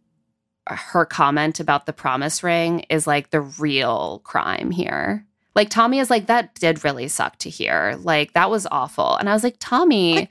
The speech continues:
Speaker 2: Tommy,
Speaker 1: he
Speaker 2: what the
Speaker 1: fucked someone else on camera. Like, what are you talking about?" Like,
Speaker 2: Also, she didn't even take it off. She
Speaker 1: she
Speaker 2: said,
Speaker 1: did, yeah.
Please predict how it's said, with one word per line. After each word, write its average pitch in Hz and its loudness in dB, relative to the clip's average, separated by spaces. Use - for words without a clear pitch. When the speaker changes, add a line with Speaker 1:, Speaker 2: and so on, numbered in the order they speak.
Speaker 2:
Tommy, 466 2
Speaker 1:
he 311 6
Speaker 2:
what 311 0
the 466 2
Speaker 1:
fucked - 2
someone 269 2
else 247 4
on 233 2
camera. 143 0
Like, 240 4
what 269 4
are 392 2
you 415 4
talking 247 0
about?" 71 -2
Like, 214 0
Speaker 2:
Also, 294 0
she 349 2
didn't 330 4
even 311 4
take 262 0
it 277 2
off. 247 4
She - -8
Speaker 1:
she - -4
Speaker 2:
said, 226 2
Speaker 1:
did, 202 -10
yeah. 160 -8